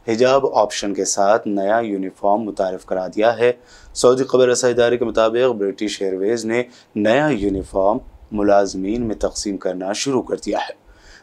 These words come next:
ब्रिटिश एयरवेज का कहना है कि हिजाब को सकाफती और मजहबी जज्बात का एहतराम करते हुए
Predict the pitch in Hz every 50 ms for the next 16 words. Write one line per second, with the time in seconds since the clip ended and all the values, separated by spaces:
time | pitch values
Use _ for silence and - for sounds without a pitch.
0 | _ - 117 127 127 151 160 151 147 147 127 107 101 98 107 113 117 - 123 107
1 | - 120 110 120 127 120 113 127 143 170 - - 117 95 104 101 95 - 98 98
2 | 120 139 - - 120 123 135 - - - - - - - - 104 - - 107 101
3 | - - 107 101 - - 139 151 143 123 104 98 98 98 95 92 - - 104 110
4 | 107 - - 98 90 90 - 98 98 101 101 - - 104 - 107 95 - - -
5 | 98 95 95 101 120 123 - 123 - - 131 120 104 110 123 123 131 127